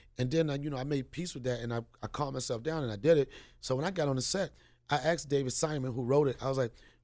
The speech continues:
"How did I get this role?" I said, "I thought I sucked in the audition." He said, "We like the fact that you didn't feed into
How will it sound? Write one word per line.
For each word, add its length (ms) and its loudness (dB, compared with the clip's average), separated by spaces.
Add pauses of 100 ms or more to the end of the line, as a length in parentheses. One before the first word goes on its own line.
"How 220 -4
did 120 -2
I 80 0
get 200 0
this 160 0
role?" 180 2
I 80 0
said, 200 -6
"I 60 8
thought 260 6
I 100 -2
sucked 540 -2
in 100 2
the 60 0
audition." 380 -4 (320)
He 100 -2
said, 240 4 (400)
"We 160 8
like 240 4
the 80 -2
fact 380 0
that 160 -2
you 40 -2
didn't 300 0
feed 460 -2
into 560 0